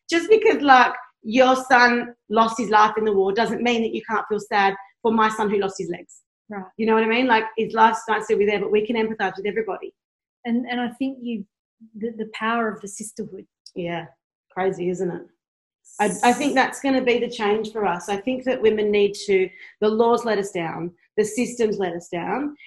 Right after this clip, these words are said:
Speaker 1: and I think we need to do, rather than fighting ScoMo, who's a fucking idiot, and fighting all these people in power and saying, "Give us these rights," there are people that need to do that.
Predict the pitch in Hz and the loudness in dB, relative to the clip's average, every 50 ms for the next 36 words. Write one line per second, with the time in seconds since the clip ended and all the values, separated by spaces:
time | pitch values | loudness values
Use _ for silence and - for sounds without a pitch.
0 | - - 214 214 220 220 190 208 220 208 208 196 214 226 233 247 247 240 240 208 | -6 -4 0 0 0 0 0 0 -2 -2 -2 0 0 0 0 0 0 -2 -2 -4
1 | - - 226 196 - 208 202 190 185 185 220 226 277 320 285 330 330 302 - - | -6 -10 -10 -4 0 2 2 4 4 4 4 2 2 2 0 -2 -4 -6 -6 -6
2 | - 190 190 208 202 - 214 208 196 202 - - 196 190 190 190 190 185 185 190 | -4 -2 -2 -2 -2 -2 -4 -4 -4 -6 -8 -6 -4 -2 0 0 0 -2 -2 0
3 | 196 196 196 208 220 214 - _ _ _ _ _ _ _ _ - - _ - - | 0 0 0 0 -2 -6 -10 _ _ _ _ _ _ _ _ -20 -18 _ -4 -2
4 | 180 180 180 202 202 202 202 - - - - - - - - 202 196 - - 233 | -2 -2 0 0 0 0 -2 -4 -10 -18 -20 -20 -10 -4 -2 -2 -2 0 2 2
5 | 220 226 226 - 254 247 226 214 202 196 196 202 190 180 185 185 180 185 185 185 | 2 4 2 0 -2 -2 0 0 0 0 0 -2 -2 -2 -2 -4 -6 -6 -6 -6
6 | 185 185 185 185 190 - 185 185 180 - 285 294 285 277 277 220 190 233 220 - | -6 -6 -6 -8 -6 -4 -4 -4 -2 0 0 0 0 0 -2 -4 -4 -4 -4 -6
7 | - _ _ - 247 247 285 - - 247 208 208 202 196 190 185 180 - 190 180 | -8 _ _ 4 4 4 6 4 2 2 0 0 0 0 -2 -4 -4 -6 -6 -6
8 | 180 180 190 - | -4 -4 -4 -4